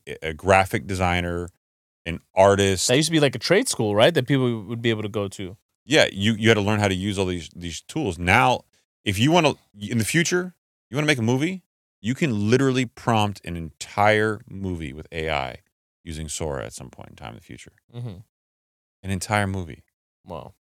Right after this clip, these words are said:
Speaker 1: Ima-, you don't need cameras anymore.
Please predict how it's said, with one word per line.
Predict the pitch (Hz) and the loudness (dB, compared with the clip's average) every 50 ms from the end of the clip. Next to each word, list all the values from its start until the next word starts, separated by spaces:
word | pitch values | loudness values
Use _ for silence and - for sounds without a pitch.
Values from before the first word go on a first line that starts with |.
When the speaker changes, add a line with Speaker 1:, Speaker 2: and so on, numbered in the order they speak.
| _ _ _ _ _ _ - | _ _ _ _ _ _ -6
Speaker 1:
Ima-, | 92 101 101 110 117 120 117 - _ _ _ _ _ | -4 0 4 4 4 4 2 -2 _ _ _ _ _
you | 104 117 | -4 -2
don't | 139 143 123 | -2 -2 -4
need | 127 123 107 - | -6 -6 -6 -8
cameras | - - 120 117 113 107 87 82 | -4 -2 -2 -2 -2 -4 -6 -6
anymore. | 82 71 69 67 65 62 52 50 50 - | -8 -10 -10 -12 -12 -14 -16 -16 -18 -20